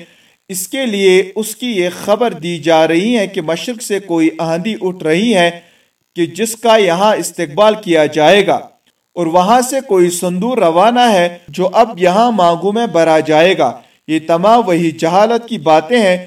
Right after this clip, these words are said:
جو قدیم ترین زمانے میں تھی۔ اسی طریقے سے آپ دیکھیں، قدیم زمانے میں بڑے بڑے فراعنہ گزرے ہیں،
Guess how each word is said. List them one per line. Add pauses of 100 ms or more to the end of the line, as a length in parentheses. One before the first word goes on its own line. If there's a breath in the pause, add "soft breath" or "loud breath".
(160)
جو
قدیم
ترین
زمانے
میں
تھی۔ (680)
اسی
طریقے
سے
آپ
دیکھیں، (720)
قدیم
زمانے
میں (240)
بڑے
بڑے (440)
فراعنہ (240)
گزرے
ہیں،